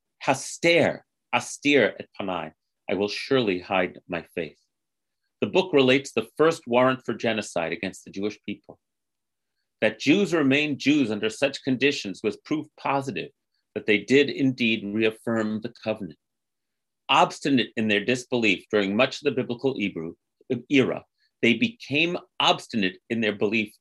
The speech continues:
ever afterwards. Faced with God's presence, they disobeyed him. Confronted with God's absence, they stayed faithful.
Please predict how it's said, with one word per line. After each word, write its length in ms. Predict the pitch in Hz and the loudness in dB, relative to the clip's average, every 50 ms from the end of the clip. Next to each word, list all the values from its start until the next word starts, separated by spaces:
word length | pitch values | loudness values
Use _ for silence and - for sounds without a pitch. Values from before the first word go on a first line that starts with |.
| - | -4
ever 400 | - 117 104 110 117 120 - - _ - - | -4 -4 0 0 0 0 -2 -4 _ -12 -10
afterwards. 540 | 110 107 - - - 95 76 76 69 - _ _ _ _ _ _ _ _ _ _ _ _ _ _ _ _ _ _ _ _ _ _ _ _ _ _ _ _ - | -10 -10 -10 -10 -10 -10 -10 -10 -12 -18 _ _ _ _ _ _ _ _ _ _ _ _ _ _ _ _ _ _ _ _ _ _ _ _ _ _ _ _ 0
Faced 280 | 175 165 170 170 - 156 | 2 2 2 2 2 0
with 180 | 131 - - | 0 0 2
God's 320 | - 127 143 180 190 - - | 4 6 6 6 4 2 0
presence, 400 | - 104 95 90 104 104 - - | 0 0 0 0 -2 -6 -6 -4
they 120 | 101 101 | -4 -2
disobeyed 600 | 98 120 117 - 110 95 - - 113 127 143 135 | -2 -2 -2 -2 -2 -2 0 2 2 2 2 0
him. 160 | - - - - _ _ _ _ _ _ _ _ _ _ _ _ _ _ | -2 -8 -16 -16 _ _ _ _ _ _ _ _ _ _ _ _ _ _
Confronted 580 | - 131 123 117 - - 147 151 160 160 - - | -2 -2 -2 -2 -2 0 2 2 2 0 -2 -4
with 200 | 127 117 - - | -4 -4 -4 -2
God's 360 | - 123 117 110 104 - - - _ _ - | 0 2 2 2 0 -2 -8 -20 _ _ -4
absence, 760 | 135 151 185 208 202 - - - 92 85 - - - - - _ _ _ _ _ _ - | -2 0 0 0 -2 -6 -8 -8 -8 -8 -8 -10 -16 -20 -20 _ _ _ _ _ _ -10
they 140 | 113 98 90 | -10 -8 -8
stayed 440 | - - - 123 104 104 104 - _ - | -8 -4 0 2 2 2 0 -2 _ -2
faithful. 560 | 101 98 98 - - _ _ - - - | 0 0 -2 -4 -10 _ _ -20 -20 -20